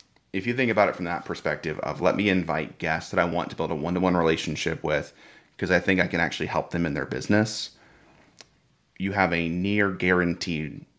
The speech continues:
success rate of getting them for an hour. It's a pretty, it's a pretty good way to think about it.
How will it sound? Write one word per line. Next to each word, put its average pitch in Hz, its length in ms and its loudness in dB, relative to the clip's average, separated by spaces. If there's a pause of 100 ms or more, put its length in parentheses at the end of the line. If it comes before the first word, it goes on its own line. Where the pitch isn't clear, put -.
(160)
success - 580 2
rate 64 380 -6 (460)
of 85 220 2
getting 92 360 6
them 80 400 0
for 85 260 2
an 76 60 2
hour. 71 460 -2 (880)
It's - 100 -6
a 117 40 -4
pretty, 135 340 4 (260)
it's - 100 -16
a - 40 -16
pretty 123 280 -2
good 113 240 6
way 98 140 8
to 82 80 4
think 98 220 2
about - 300 0
it. - 100 -12